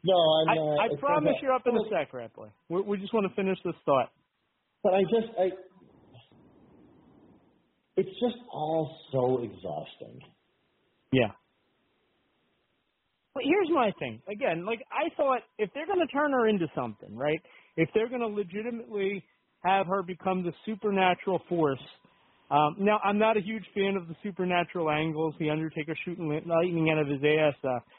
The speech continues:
Speaker 2: Papa Shango with the, with the black goop coming out of your eyes and mouth. I,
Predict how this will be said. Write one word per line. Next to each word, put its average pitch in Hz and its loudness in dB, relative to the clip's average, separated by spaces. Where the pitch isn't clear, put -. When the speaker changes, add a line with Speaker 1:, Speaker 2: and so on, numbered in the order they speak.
Speaker 2:
Papa 170 0
Shango 165 0
with 156 -6
the, 147 -8
with 143 -10
the 143 -4
black 156 4
goop 170 -2
coming 160 2
out 156 4
of 143 -6
your 147 0
eyes 147 4
and 143 -2
mouth. 147 0
I, 180 0